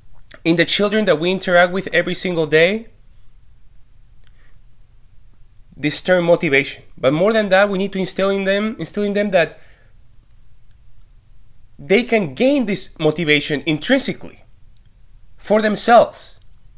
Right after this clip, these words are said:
inside of them. There doesn't necessarily always have to be a reward for having to meet the demands of life or for having to meet the challenges that life puts in them. Going from first grade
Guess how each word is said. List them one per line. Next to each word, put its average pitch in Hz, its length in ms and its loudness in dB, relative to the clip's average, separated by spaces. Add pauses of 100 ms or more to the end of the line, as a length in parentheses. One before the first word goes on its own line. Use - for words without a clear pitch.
(200)
inside 202 500 4
of - 140 -4
them. - 160 -16 (1080)
There 143 220 4
doesn't 214 380 2
necessarily 214 500 4
always 202 380 2
have 190 220 0
to 190 80 -2
be 175 120 -2
a 180 60 4
reward 151 540 2 (1300)
for 147 220 0
having 180 380 0
to 165 120 -6
meet 165 320 -6
the 156 80 0
demands 151 500 2
of 143 140 -4
life 160 460 2 (280)
or 127 120 -2
for 131 160 -2
having 165 340 0
to 151 120 -6
meet 160 200 -4
the 135 80 0
challenges 156 560 0
that 131 120 2
life 139 360 2 (340)
puts 147 220 -4
in 101 120 -8
them. - 120 -16 (2500)
Going 147 200 4
from 143 180 -2
first 190 320 2
grade 190 460 2